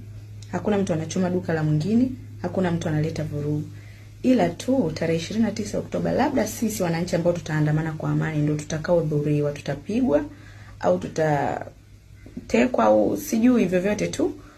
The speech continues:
kwa sababu tu ni siku pia ya kupiga kura na tutaonekana ni watu ambao tumeingilia utaratibu wa serikali, serikali ambayo imekataa kutusikiliza wananchi wake kwamba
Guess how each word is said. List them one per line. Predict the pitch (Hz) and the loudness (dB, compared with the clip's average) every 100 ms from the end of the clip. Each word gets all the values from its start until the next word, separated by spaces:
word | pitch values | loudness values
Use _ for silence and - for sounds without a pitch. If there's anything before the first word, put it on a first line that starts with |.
| - - | -16 -10
kwa | 190 | 0
sababu | 196 202 190 | 2 4 2
tu | 190 | 0
ni | 180 | -2
siku | 175 190 190 | -2 -4 -6
pia | 185 185 170 | -4 0 2
ya | 156 | 2
kupiga | 151 185 170 151 | -2 -4 0 -2
kura | 151 262 254 | 0 2 2
na | 185 | 2
tutaonekana | - 165 151 156 175 | 0 0 0 0 0
ni | 160 | 0
watu | 165 165 151 | -2 -2 0
ambao | 156 208 190 170 175 - - - - | 2 2 2 0 -2 -16 -20 -20 -8
tumeingilia | - 190 175 180 180 | 0 2 4 2 2
utaratibu | 170 156 156 160 160 | 0 0 0 -2 -2
wa | |
serikali, | 156 147 147 156 | -2 -4 -4 -4
serikali | - 165 185 185 | -2 0 4 6
ambayo | 170 170 | 6 4
imekataa | 156 151 170 | 2 -2 -2
kutusikiliza | 170 151 - 160 170 165 | -4 -8 -8 -4 0 2
wananchi | 151 151 - 156 | 2 0 0 -2
wake | 165 | -2
kwamba | 165 160 151 | -4 -4 -2